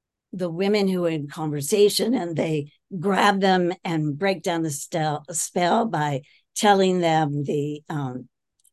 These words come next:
pieces of the monologue, and they, they wake up because the awareness wakes them up. But they're,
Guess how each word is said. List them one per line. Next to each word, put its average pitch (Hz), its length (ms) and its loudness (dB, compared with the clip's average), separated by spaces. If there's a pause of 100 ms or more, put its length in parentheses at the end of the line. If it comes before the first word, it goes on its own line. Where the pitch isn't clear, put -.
(160)
pieces 196 380 2
of 143 140 2
the 156 80 2
monologue, 180 640 6
and 180 140 4
they, 160 160 -2 (800)
they 190 140 6
wake 190 320 4
up 220 240 6 (120)
because 160 420 -6
the 165 140 -2
awareness 165 640 2
wakes 160 320 -4
them 160 200 -2
up. 180 240 2 (380)
But 175 160 -10
they're, 220 220 -2